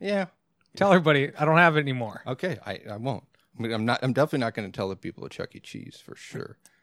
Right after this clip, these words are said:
Speaker 2: Pasquale's.
Speaker 1: Pasquale's.
Speaker 2: Chuck E. Cheese is not open right
Speaker 1: Yeah, you
Speaker 2: now.
Speaker 1: can't. We're delivery only. You can't even do pay. What if they still did takeout?
Speaker 2: <laughs>
Speaker 1: But our friend, this is still food. This is still covid. Uh, our friend in Portland who started Boober Eats,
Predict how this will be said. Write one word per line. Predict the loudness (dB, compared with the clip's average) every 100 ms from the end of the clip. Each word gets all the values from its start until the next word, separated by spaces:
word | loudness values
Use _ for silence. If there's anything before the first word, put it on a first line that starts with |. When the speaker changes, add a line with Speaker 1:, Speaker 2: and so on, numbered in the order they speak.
| 2
Speaker 2:
Pasquale's. | 2 6 4 4 2 -12 -14
Speaker 1:
Pasquale's. | -8 0 6
Speaker 2:
Chuck | 6 6
E. |
Cheese | 4 2 0
is | 0
not | 0
open | 0 -2 -2
right | 0
Speaker 1:
Yeah, |
you | 0
Speaker 2:
now. | 2
Speaker 1:
can't. | 0 -2 -10 -8
We're | -2
delivery | 2 4 6
only. | 4 4 0
You |
can't | 0 0
even | 2 -2 -2
do | -4
pay. | -2 -6 _ -20 _ _
What | -2
if | 0
they | 0
still | -2 -2
did | -2 -2
takeout? | -2 -2 -6 -10 -16 _ _ _ _ _ _ _
Speaker 2:
<laughs> | -8 -6 -6 0 0 2 -6 -8 _ -20 -2
Speaker 1:
But | 2
our | 4
friend, | 2 0 0 -2
this | -4 -8
is | -8
still | -2 -2
food. | -2 -4 -4
This | -4 -8
is | -10
still | -8 -8 -6
covid. | -4 -4 -4 -4 -4 -6
Uh, | -6 -8 -12 _ _ _ -12
our |
friend | -2 0 0
in |
Portland | -4 -4 -4 -4 -6 -6
who | -8 -10
started | -4 -2 -2 -6
Boober | -4 -4 -4 -6
Eats, | -8 -14 -14 -18 -20